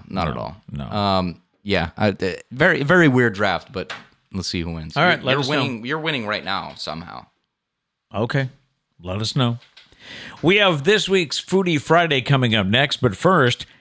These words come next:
Speaker 2: Gen Z appears to be going old school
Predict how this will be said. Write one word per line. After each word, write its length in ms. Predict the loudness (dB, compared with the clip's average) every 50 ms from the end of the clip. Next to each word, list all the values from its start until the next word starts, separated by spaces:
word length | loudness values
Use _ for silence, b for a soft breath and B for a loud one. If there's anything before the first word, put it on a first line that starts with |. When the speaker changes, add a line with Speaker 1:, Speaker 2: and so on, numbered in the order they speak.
| b b b
Speaker 2:
Gen 400 | -4 0 2 2 2 2 2 0
Z 540 | 0 0 0 0 0 0 0 0 0 -2 -2 -2
appears 500 | -2 -2 -2 -2 0 0 2 2 2 0
to 80 | 0 0
be 160 | 2 4 6
going 320 | 6 6 6 6 4 4
old 340 | 4 6 8 8 8 6 4
school 680 | 2 -6 -2 2 2 2 2 2 2 4 4 4 2